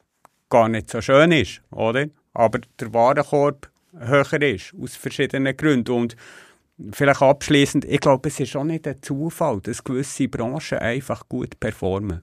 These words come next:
Oder jetzt gibt's so I T beispielsweise, die ganzen digitalen Artikel, das, was ein Digitec Galaxus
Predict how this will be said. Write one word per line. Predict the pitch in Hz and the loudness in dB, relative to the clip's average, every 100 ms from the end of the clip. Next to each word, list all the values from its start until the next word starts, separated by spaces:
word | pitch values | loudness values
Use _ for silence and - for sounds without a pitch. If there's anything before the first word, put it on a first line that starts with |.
| _ | _
Oder | 87 110 120 | -4 -2 -2
jetzt | 123 - | -6 -4
gibt's | 139 127 135 | -6 -4 -2
so | 127 - _ - | -2 -4 _ -2
I | 104 123 | 0 -2
T | - 113 - - | -6 -6 -6 -8
beispielsweise, | 123 117 - 127 - 113 92 | -6 -6 -4 -4 -4 -8 -8
die | 117 | -10
ganzen | 117 110 117 127 117 | -4 -4 -4 -4 -4
digitalen | 117 117 120 - 113 117 113 | -6 -8 -8 -4 -4 -4 -4
Artikel, | 113 117 - 98 - 104 | -4 -4 -4 -6 -6 -6
das, | 113 - | -6 -4
was | 113 104 | -4 -4
ein | 101 95 | -6 -8
Digitec | 107 110 - 104 - | -10 -10 -8 -8 -6
Galaxus | - 101 107 - 113 104 | -4 -2 -2 -2 -4 -4